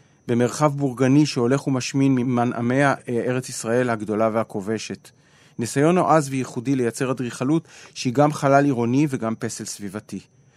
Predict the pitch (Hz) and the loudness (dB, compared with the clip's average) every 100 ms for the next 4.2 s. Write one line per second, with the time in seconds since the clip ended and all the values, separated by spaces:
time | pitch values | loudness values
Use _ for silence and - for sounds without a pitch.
0 | _ - 104 110 151 156 147 139 131 120 | _ -8 -4 2 2 4 2 0 -2 0
1 | 113 107 117 131 135 - 123 135 131 113 | 0 0 0 0 0 -2 -2 0 2 0
2 | - 151 151 120 107 127 117 113 123 127 | 0 -4 -4 -6 -6 -4 -6 -6 -2 2
3 | 123 110 110 107 120 107 104 - 123 120 | 0 -2 -6 -2 0 0 -4 -8 -6 -6
4 | 123 127 | -4 -4